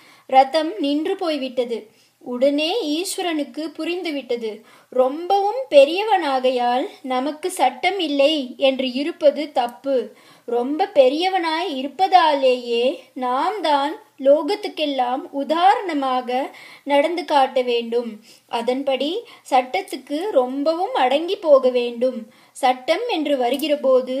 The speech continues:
அப்பா, பிள்ளை முதலான உறவுகளுக்கு இடமில்லை என்று பரமேஸ்வரன் நினைத்தார். உடனே கொஞ்சம் கூட ஸ்தானம் பார்க்காமல்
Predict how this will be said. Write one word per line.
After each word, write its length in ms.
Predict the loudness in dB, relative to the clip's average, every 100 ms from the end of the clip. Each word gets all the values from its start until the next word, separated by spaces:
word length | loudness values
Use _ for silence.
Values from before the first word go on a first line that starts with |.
| -6 -12 _
அப்பா, 440 | -6 -6 2 4 4 2
பிள்ளை 420 | -4 -2 4 4 4
முதலான 560 | 0 2 2 0 -2 -4
உறவுகளுக்கு 800 | -4 -4 -4 -4 -4 -6 -8 -8 -6
இடமில்லை 600 | -4 -4 -2 -2 0 0 0 -12 -20 -6
என்று 280 | 0 2 0 2
பரமேஸ்வரன் 840 | 4 4 2 -2 0 2 2 0
நினைத்தார். 600 | -4 -4 -6 -4 -4 -6 -12 _ _ _ _ _ _ _
உடனே 440 | -8 2 2 2 -4 -4
கொஞ்சம் 440 | -2 -2 -2 -4 -4
கூட 260 | -6 -4 -2
ஸ்தானம் 520 | -2 0 0 0 -4 0
பார்க்காமல் 680 | 2 2 0 -2 -2 -4